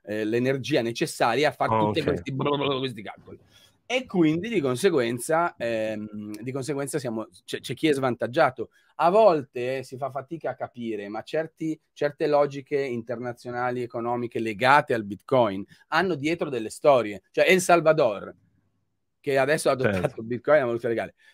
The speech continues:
Speaker 1: Come avanti, è un genio. No, no, no, no, no. La loro principale <laughs> la loro principale mot-, <laughs> come si dice, ehm, eh, pil, pre-, ehm, il pil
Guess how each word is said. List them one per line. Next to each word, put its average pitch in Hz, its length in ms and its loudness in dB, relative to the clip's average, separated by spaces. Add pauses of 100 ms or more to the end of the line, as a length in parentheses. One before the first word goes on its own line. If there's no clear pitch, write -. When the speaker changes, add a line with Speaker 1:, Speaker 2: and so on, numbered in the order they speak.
(320)
Speaker 1:
Come 185 220 0
avanti, 190 680 2
è 185 60 6
un 202 180 0
genio. 175 400 6
No, 202 160 4
no, 202 100 4
no, 196 120 2
no, 190 140 0
no. 175 400 2
La 139 240 0
loro 208 220 2
principale 160 1040 0 (640)
<laughs> - 140 -16
la 196 120 -6
loro 226 140 -8
principale 151 640 -2
mot-, 135 260 -4
<laughs> - 640 -8
come 131 160 -12
si 127 140 -16
dice, 120 460 -12 (280)
ehm, 113 480 -10
eh, 104 440 -12
pil, 113 600 0
pre-, 185 180 2
ehm, 143 420 6
il 135 260 0
pil 170 300 0